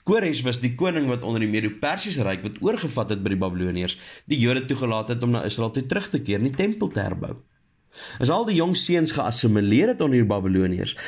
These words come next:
as almal die gebruike en die gewoontes en die kultuur en die godsdiens van die Babiloniërs aanvaar het, dan was daar nie 'n volk om terug te keer nie. Dan was daar nie 'n volk wat wou terugkeer nie. Daniël en sy vriende se godvreesende standvastigheid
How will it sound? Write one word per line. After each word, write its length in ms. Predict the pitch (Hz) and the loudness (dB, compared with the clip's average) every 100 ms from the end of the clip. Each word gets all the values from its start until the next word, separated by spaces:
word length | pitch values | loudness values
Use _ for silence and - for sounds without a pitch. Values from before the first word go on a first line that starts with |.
| - | -4
as 160 | 120 117 | -4 -2
almal 280 | 156 202 208 | -2 0 2
die 80 | 147 | 2
gebruike 480 | 117 104 143 185 151 | 2 2 0 2 2
en 80 | 123 | 2
die 80 | |
gewoontes 480 | 110 104 165 170 143 | 2 2 2 2 0
en 60 | 113 | 2
die 100 | 101 | 2
kultuur 320 | 117 143 151 | 2 6 6
en 80 | 120 | 4
die 80 | 160 | 2
godsdiens 400 | 190 196 143 120 | -2 4 2 4
van 80 | |
die 100 | 117 | 4
Babiloniërs 540 | 110 107 110 120 110 98 | 4 2 4 4 2 0
aanvaar 480 | 107 104 196 190 104 | -4 0 0 0 -2
het, 140 | - - - 123 | -4 -14 -4 0
dan 160 | 120 95 107 | 2 2 0
was 260 | 185 196 | 2 0
daar 240 | 143 127 113 | 0 0 4
nie 140 | 113 | 2
'n 40 | |
volk 340 | 101 117 98 - | 2 -2 -2 -2
om 140 | 95 | -2
terug 220 | 98 92 | -2 -4
te 100 | - | -4
keer 300 | 95 95 95 | -4 -2 -2
nie. 100 | 92 - - - | -4 -8 -10 -2
Dan 80 | |
was 120 | 147 160 | -2 0
daar 140 | 180 | 0
nie 120 | 175 | 0
'n 100 | 139 | 0
volk 160 | 185 185 | -2 0
wat 180 | 175 120 | -2 0
wou 220 | 156 240 247 | 0 -2 -4
terugkeer 480 | - 127 - 107 107 | -4 -6 -4 -6 -6
nie. 160 | - - _ _ _ _ _ _ _ _ _ _ | -12 -16 _ _ _ _ _ _ _ _ _ _
Daniël 280 | 110 156 190 | -2 0 0
en 80 | 147 | 0
sy 120 | 131 | -2
vriende 360 | 123 196 170 | 0 0 2
se 120 | 131 117 | 0 0
godvreesende 600 | 123 120 156 165 143 123 | -2 -2 -2 0 0 0
standvastigheid 880 | 123 107 107 175 175 - 113 95 | 0 -4 -2 -4 -2 -6 -2 -4